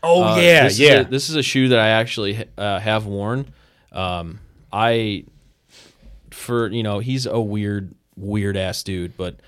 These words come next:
Speaker 2: his shoes are, he's got some of the best, like,
Speaker 1: Absolutely.
Speaker 2: basketball shoes out there. Um, and I really like his, his threes.
Speaker 1: Do you know that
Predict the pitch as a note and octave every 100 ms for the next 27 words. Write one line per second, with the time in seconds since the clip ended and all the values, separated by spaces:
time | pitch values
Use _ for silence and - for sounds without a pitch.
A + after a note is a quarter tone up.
0 | _ _ _ - C#3+ C3+ - A#2+ A#2+ A#2+
1 | - - G#2 G2+ F#2+ F#2 - - C3+ C3+
2 | D3 C#3 - B2 A#2 G#2 G#2 G2+ G2 -
3 | - G2+ F#2+ E2+ - _ _ _ A2+ G#2+
4 | D#2+ G#2 G#2+ G#2 - G2+ F2 F2+ D#2+ E2
5 | D2 C2+ A#2 - _ _ _ F2+ D#2+ D#2+
6 | D#2 - G2 G2 A2 C3+ A#2+ A2 G#2+ G2+
7 | F2 - G#2+ G#2 - G2 E2 D2 G2+ A2
8 | C#3 D3+ E3 B2+ G2+ F2+